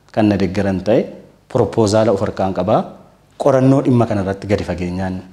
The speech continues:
eh, akkan geggeessu karoora kooti, mul'ata kooti, hojii aartii keessaa hin ba'u, ittan fufaa jechuu barbaadeetanii, hojii idilee koos hojjechaa, kanas cinatti hor-, hojjechuudhaaf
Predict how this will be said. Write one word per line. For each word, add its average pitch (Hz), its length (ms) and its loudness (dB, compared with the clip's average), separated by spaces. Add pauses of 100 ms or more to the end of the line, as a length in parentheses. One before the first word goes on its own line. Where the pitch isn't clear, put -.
(220)
eh, 90 240 -4
akkan 92 300 -6
geggeessu 82 640 -8 (600)
karoora 98 360 0
kooti, 95 340 -4 (140)
mul'ata 95 300 -4
kooti, 92 240 -4
hojii 113 260 4 (160)
aartii 120 320 -2
keessaa 104 380 -4 (100)
hin 104 160 -4
ba'u, 117 240 4 (520)
ittan 165 300 0
fufaa 110 400 0
jechuu 117 240 0
barbaadeetanii, 107 920 2
hojii 113 340 4 (100)
idilee 117 300 4
koos 117 240 2
hojjechaa, 98 460 0 (540)
kanas 127 280 2 (260)
cinatti 107 480 -2 (1120)
hor-, 131 240 4
hojjechuudhaaf 127 640 2